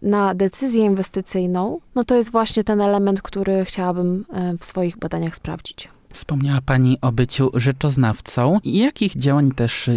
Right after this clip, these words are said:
Speaker 2: innych pani się podejmuje? W ogóle, czy nieruchomości to jest właśnie ta dziedzina, w której pani się, e, głównie porusza? Też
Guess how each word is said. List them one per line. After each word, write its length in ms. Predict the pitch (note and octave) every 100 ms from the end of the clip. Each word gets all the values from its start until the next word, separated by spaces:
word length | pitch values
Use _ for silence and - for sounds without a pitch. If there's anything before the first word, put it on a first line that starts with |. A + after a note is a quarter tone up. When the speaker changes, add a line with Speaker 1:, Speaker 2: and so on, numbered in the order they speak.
| -
Speaker 2:
innych 340 | C#3+ A#2+ A2
pani 260 | - A#2 A#2+
się 200 | - A#2+
podejmuje? 500 | A2 A2+ A#2+ D#3+ D#3
W 80 | C#3+
ogóle, 320 | D#3 D#3 C#3
czy 140 | -
nieruchomości 960 | C#3 D3 D3+ C#3+ B2+ E3+ - - C#3+ A3+ -
to 100 | C#3+
jest 200 | D3+ D3
właśnie 300 | D3+ - C#3+
ta 160 | D3+
dziedzina, 520 | D3+ D3 D3 A#2+ C#3 F#3+
w 60 | -
której 300 | - C#3+ C3+
pani 340 | C3+ C3+ C3
się, 280 | - B2+ B2+ -
e, 140 | B2+
głównie 520 | A#2+ C#3 C3 B2+ A#2 -
porusza? 480 | B2 C3+ D#3+ G3+ G3+
Też 300 | F#3 F#3